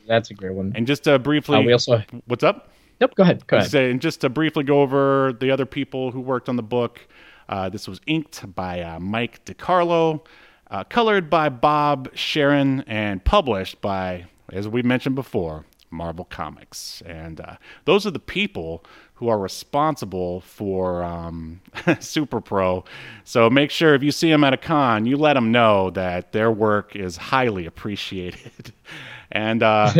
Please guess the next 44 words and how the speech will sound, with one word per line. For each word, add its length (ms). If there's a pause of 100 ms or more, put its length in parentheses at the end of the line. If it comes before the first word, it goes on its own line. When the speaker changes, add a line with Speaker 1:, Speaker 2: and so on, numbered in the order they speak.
(160)
Speaker 1:
<laughs> 220
Speaker 2:
looking 240
at 180
the, 180
uh, 220
cover 340
here, 480
what, 200
uh, 360
le-, 160
let's, 300
uh, 220
take 180
a 60
look 100
at 60
the 80
cover. 280
What 140
do 60
you, 280
what 140
do 60
you 80
think 280
about 320
the 60
Super 300
Pro 300
number 240
one? 340
Speaker 1:
Well, 240
I, 160
I 20
do 100
wanna 140
say 140
hi 220
to, 280
uh, 60
Stadium 440
Arts, 220
A 80
K 140